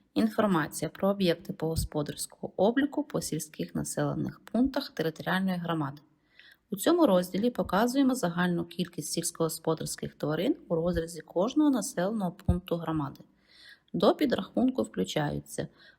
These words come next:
усі тварини, які належать об'єктам по господарському обліку на праві приватної власності, незалежно від типу об'єкту по господарському обліку, а також тварини, що утримуються на території населеного пункту фізичними особами-підприємцями,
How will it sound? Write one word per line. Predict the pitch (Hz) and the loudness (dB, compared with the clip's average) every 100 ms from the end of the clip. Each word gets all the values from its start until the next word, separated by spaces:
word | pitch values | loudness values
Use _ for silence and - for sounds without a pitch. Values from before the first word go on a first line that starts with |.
| _ | _
усі | 196 190 339 | -4 2 2
тварини, | 339 240 180 180 | 4 4 4 0
які | 196 - | -2 -2
належать | 202 196 190 185 - | -2 0 0 0 -4
об'єктам | 185 185 185 190 | -2 0 0 -2
по | 185 180 | 0 -2
господарському | 185 - 180 175 185 - - 160 | -2 -2 -2 -2 -4 -4 -2 0
обліку | - 175 175 - 170 | 0 0 0 -2 0
на | 165 165 | 0 0
праві | 170 170 160 | 0 0 0
приватної | 156 185 175 143 147 175 190 | -2 0 0 -2 -2 -4 -2
власності, | 196 202 - 233 240 - 277 - - - _ - | 0 -2 -2 -4 -4 -6 -8 -10 -20 -20 _ 0
незалежно | 214 208 202 196 196 196 196 | 2 2 2 4 4 4 0
від | 185 - | -2 -4
типу | 180 175 170 | -2 0 -2
об'єкту | 170 170 165 - | 0 -2 -2 -4
по | 165 - | -4 -2
господарському | 160 - 160 160 - - 170 | -2 -2 -2 -2 -6 -4 -2
обліку, | 165 165 165 - 180 _ - - - - - - | -2 -4 -12 -12 -14 _ -20 -20 -20 -20 -12 -6
а | 147 | -4
також | 160 - 254 339 | -2 0 0 0
тварини, | - 254 180 170 202 | 0 0 2 0 0
що | - - 170 | -2 -2 -2
утримуються | - 214 277 277 - | 2 4 4 4 0
на | 196 | 0
території | 170 175 185 180 | 2 2 2 2
населеного | 165 160 - 160 156 156 | 0 -2 -2 -2 -2 -4
пункту | 151 254 269 277 | 0 2 2 2
фізичними | 269 254 180 170 - 165 160 | -2 0 0 -2 0 0 0
особами-підприємцями, | 170 - 190 220 202 202 - - 160 147 151 - - 294 | -4 0 2 2 -2 -6 -10 -10 -4 0 0 0 0 0